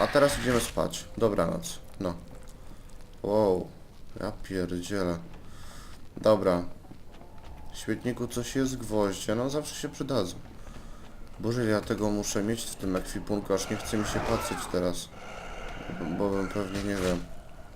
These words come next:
szał dostał albo czegoś tam. Wypierdalaj. O, o, o, o, o!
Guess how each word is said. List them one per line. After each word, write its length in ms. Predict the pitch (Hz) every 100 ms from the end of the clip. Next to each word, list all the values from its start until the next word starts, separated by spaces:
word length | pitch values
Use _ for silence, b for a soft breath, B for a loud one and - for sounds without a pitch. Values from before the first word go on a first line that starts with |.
| -
szał 400 | - 98 98 95
dostał 400 | 95 90 - 92
albo 200 | 92 95
czegoś 340 | - 95 87
tam. 260 | - 92 92 - - - - - - - - - - - - - - - - - - - - - -
Wypierdalaj. 760 | 113 113 95 92 90 87 90 87 - - - - - - - - - - - - - - - - - - - - - 101
O, 200 | 107 -
o, 240 | 120 123 -
o, 220 | 127 -
o, 200 | 127 -
o! 400 | 123 143 147